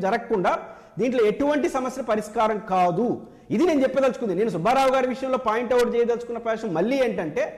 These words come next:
మనం, మీరు బార్ కౌన్సిల్ మెంబరు, సరే మనం, నేను అనలిస్టు, నేను అనలిస్ట్గా ఉంటున్నానా, మీరు బార్ కౌన్సిల్ మెంబర్గా ఉంటున్నారా, that is different. కనీసం మాట్లాడేటప్పుడైనా ఇది అనైతికము, రఘురామకృష్ణరాజు గారు చేస్తుంది ఢిల్లీలో అనైతికము,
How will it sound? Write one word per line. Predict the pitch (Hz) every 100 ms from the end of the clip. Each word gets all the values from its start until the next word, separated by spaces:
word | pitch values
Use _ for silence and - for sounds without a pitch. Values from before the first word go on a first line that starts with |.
| - - - 175
మనం, | 269 262
మీరు | 262 247
బార్ | 233 233
కౌన్సిల్ | 247 240 226 214
మెంబరు, | 214 214 214 - - -
సరే | 247 262
మనం, | 240 233 233
నేను | 247 233 202
అనలిస్టు, | 233 226 - 220 214 190
నేను | 196
అనలిస్ట్గా | 190 226 226 226
ఉంటున్నానా, | 220 214 220 220 226
మీరు | 202 185
బార్ | 196 220
కౌన్సిల్ | 220 220 226 220
మెంబర్గా | 220 220 214
ఉంటున్నారా, | 214 226 226 240 220 156
that | 233
is | 269 254
different. | 277 285 170 - - - - -
కనీసం | 247 311 320
మాట్లాడేటప్పుడైనా | 202 240 311 294 269 220 233 214 262 220 - -
ఇది | 247
అనైతికము, | 311 202 285 269 254 220 233 202 - - - 160
రఘురామకృష్ణరాజు | 214 269 262 233 247 240 240 220
గారు | 240 220
చేస్తుంది | 233 240 247 294 233 175
ఢిల్లీలో | 233 240 202
అనైతికము, | 226 233 202 220